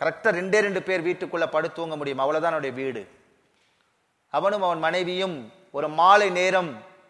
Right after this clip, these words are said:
ஒரு ஏழு, எட்டு மணி வீட்டிலே படுத்திருந்தார்கள். கதவு தட்டுகிற சத்தம் கேட்டது. உடனே மனைவிடத்துல சொன்னானாம், "கதவை திற, யாரோ ஒருவர் தட்டுகிற சத்தம் கேட்கிறது, வெளியே புயல்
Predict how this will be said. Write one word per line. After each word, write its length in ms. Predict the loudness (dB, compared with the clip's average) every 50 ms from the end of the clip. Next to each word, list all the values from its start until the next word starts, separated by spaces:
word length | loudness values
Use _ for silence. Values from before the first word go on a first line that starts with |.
| _ _ _ _
ஒரு 180 | -10 -8 -4
ஏழு, 240 | -2 -2 -2 -2 -2
எட்டு 280 | -4 -4 -4 -6 -4 -4
மணி 400 | -2 -2 -2 -2 -2 -4 -6 -10 -16 -20 -20 _ _ _ _ _
வீட்டிலே 360 | -6 -6 -6 -6 0 0 0
படுத்திருந்தார்கள். 920 | 0 2 0 -2 -2 -2 -4 -4 -4 -2 -2 -2 -2 0 -2 -6 -8 -10 -14 -18 -20 _ _ _ _ _ _ _
கதவு 320 | -2 0 0 2 2 0 0
தட்டுகிற 420 | 0 -2 -2 -2 -2 -6 -4 -4
சத்தம் 420 | -6 -4 -6 -6 -4 -6 -8 -8
கேட்டது. 440 | -6 -10 -12 -12 -12 -14 -16 -16 -20 _ _ _ _ _ _ _ _ _ _ _ _ _ _ _ _ _ _ _ _ _
உடனே 360 | -10 -2 -2 0 2 2 2
மனைவிடத்துல 600 | 4 4 4 4 4 4 4 2 0 0 -2 -4 -4
சொன்னானாம், 600 | -4 -2 0 2 4 4 4 4 4 2 -2 -10 -16 -20 -20 -20 -20 -20 _ _ _ _
"கதவை 380 | 0 0 2 4 4 2 2 0
திற, 180 | -2 0 0 0
யாரோ 420 | 2 4 6 8 8 8 6 4
ஒருவர் 300 | 4 2 0 0 -2 0
தட்டுகிற 340 | 0 -2 -2 -2 -4 -6 -6
சத்தம் 440 | -6 -4 -4 -6 -4 -4 -8 -8 -6
கேட்கிறது, 600 | -8 -10 -8 -8 -8 -8 -6 -4 -4 -4 -4 -6 -10 -16 -20 _ _ _
வெளியே 420 | _ -4 -2 -2 0 2 4 4 2
புயல் 640 | 2 0 -2 0 4 6 6 8 6 4 2 -2